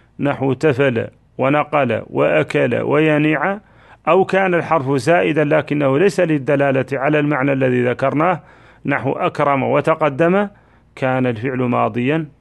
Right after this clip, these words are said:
لا مضارعا. ومن علامات المضارع أن تتقدم عليه كلمة لم، أو أن يقبل دخولها، وكذلك من علامته أن تتقدم عليه لن،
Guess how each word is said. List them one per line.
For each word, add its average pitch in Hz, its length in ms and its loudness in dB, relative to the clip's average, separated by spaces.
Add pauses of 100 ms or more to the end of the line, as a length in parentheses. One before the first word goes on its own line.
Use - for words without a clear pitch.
(100)
لا 143 180 2
مضارعا. 123 640 -2 (540)
ومن 147 280 2
علامات 147 680 0
المضارع 127 800 0 (460)
أن 156 180 0
تتقدم 151 720 0
عليه 139 720 0 (880)
كلمة 143 540 2
لم، 170 260 4 (1120)
أو 165 240 2
أن 175 180 0
يقبل 156 600 2
دخولها، 147 800 0 (440)
وكذلك 160 880 2 (440)
من 139 120 0
علامته 143 920 0
أن 139 60 -2
تتقدم 139 560 0
عليه 139 480 0
لن، 160 300 2